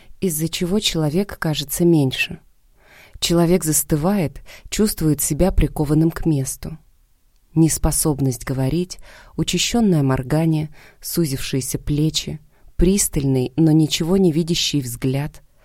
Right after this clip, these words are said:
глаза закрытые или в слезах. Человек держит руки под мышками или обнимает сам себя. Человек внезапно начинает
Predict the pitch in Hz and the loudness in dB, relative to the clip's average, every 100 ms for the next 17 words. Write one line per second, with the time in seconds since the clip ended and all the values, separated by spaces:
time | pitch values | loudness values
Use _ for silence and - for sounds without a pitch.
0 | _ _ _ _ 147 165 180 175 190 170 | _ _ _ _ -2 2 4 4 2 2
1 | 151 147 190 208 220 220 - 208 208 - | 0 2 0 2 4 4 4 4 2 2
2 | 202 202 170 143 131 - - _ _ _ | 0 0 2 -2 -2 -8 -20 _ _ _
3 | - - - - - 156 151 156 214 - | -20 -20 -20 -8 -2 2 2 2 0 -2
4 | 175 170 240 233 247 - 226 202 185 143 | -2 2 2 2 -2 0 0 2 2 4
5 | 135 139 - 175 180 190 - - - 202 | 2 0 -2 0 2 0 -4 -20 -4 0
6 | 226 240 240 170 180 165 147 180 202 190 | 2 2 2 2 4 4 4 2 0 -2
7 | - 139 135 - 160 135 135 - _ _ | -2 0 0 -2 -2 -2 -4 -10 _ _
8 | _ _ _ _ _ _ _ - - 180 | _ _ _ _ _ _ _ -8 0 2
9 | 180 226 226 175 160 175 196 180 147 139 | 4 2 4 4 4 4 2 4 4 2
10 | - 156 185 175 | 0 2 2 0